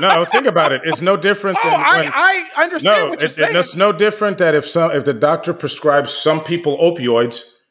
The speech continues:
Speaker 1: and, uh, before this m-, recent last few years where marijuana is much more accepted, right?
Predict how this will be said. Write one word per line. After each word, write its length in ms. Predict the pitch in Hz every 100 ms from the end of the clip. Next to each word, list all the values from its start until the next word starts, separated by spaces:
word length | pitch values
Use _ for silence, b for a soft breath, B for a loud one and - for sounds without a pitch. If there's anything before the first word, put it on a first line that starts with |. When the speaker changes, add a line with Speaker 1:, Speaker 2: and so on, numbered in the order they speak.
| _ _ _ _ _ _ -
Speaker 1:
and, 200 | 127 123
uh, 200 | 143 147
before 460 | 131 131 - 170 156
this 260 | 139 131 113
m-, 300 | 120 123 95
recent 520 | 127 147 135 117 -
last 280 | 113 123 -
few 80 | 123
years 320 | 113 127 120
where 120 | 107 107
marijuana 460 | 120 120 113 117
is 120 | 107 117
much 180 | 117
more 160 | 120 113
accepted, 480 | 104 - 113 - 87
right? 220 | 107